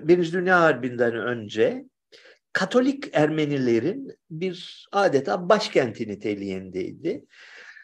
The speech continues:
E, e, tiftik ve yün ticareti sayesinde ciddi, e,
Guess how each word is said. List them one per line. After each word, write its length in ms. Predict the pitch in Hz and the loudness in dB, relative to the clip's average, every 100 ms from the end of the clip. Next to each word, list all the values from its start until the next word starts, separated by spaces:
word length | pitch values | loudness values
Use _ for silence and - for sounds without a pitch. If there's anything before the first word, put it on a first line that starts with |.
| - | -2
E, 100 | 165 | 4
e, 380 | 147 143 143 147 151 107 73 - 98 - 85 - 98 - - _ _ _ _ _ _ | 6 6 4 0 -4 -12 -16 -14 -10 -8 -10 -12 -14 -14 -16 _ _ _ _ _ _
tiftik 540 | 185 - - - - | -2 -2 -2 -4 2
ve 80 | 156 | 4
yün 480 | 151 143 185 147 117 | 4 4 2 0 -6
ticareti 640 | - 117 120 120 107 117 | -6 -2 0 2 0 -4
sayesinde 720 | 107 113 101 98 - 104 107 | 0 2 4 0 -6 -8 -8
ciddi, 640 | 92 117 117 131 139 110 80 - _ _ _ _ - | -6 -6 -4 2 4 2 -4 -16 _ _ _ _ -2
e, 960 | 123 107 104 117 71 76 58 78 - | 0 2 2 0 -2 -4 -4 -6 -8